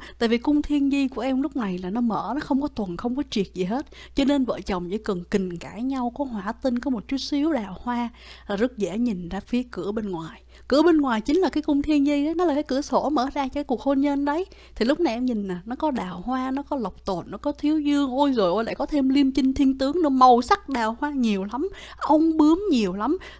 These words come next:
toàn là các những cái hay thôi. Nhưng mà đây nó là xã hội. Xã hội thì nó muôn màu, mình nhìn trong nhà thì nó đẹp lắm, bầu trời ngoài đường đẹp lắm, mà bước chân ra ngoài ở đi rồi biết đúng hay không.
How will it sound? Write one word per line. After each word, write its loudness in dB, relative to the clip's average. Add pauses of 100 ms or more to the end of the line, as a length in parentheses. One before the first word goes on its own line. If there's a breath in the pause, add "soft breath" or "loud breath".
toàn 0
là -4
các -4
những -4
cái -2
hay -4
thôi. -6 (320 soft breath)
Nhưng 4
mà -4
đây -6
nó -6
là -4
xã -12
hội. -8 (340 loud breath)
Xã 4
hội 6
thì -4
nó -2
muôn 2
màu, -4 (240 loud breath)
mình 8
nhìn 4
trong 0
nhà -2
thì -4
nó -6
đẹp -6
lắm, -2
bầu 4
trời 2
ngoài -2
đường 0
đẹp -4
lắm, -2
mà 4
bước 2
chân 4
ra -4
ngoài -4
ở -2
đi 0
rồi -2
biết -2
đúng -2
hay 0
không. -4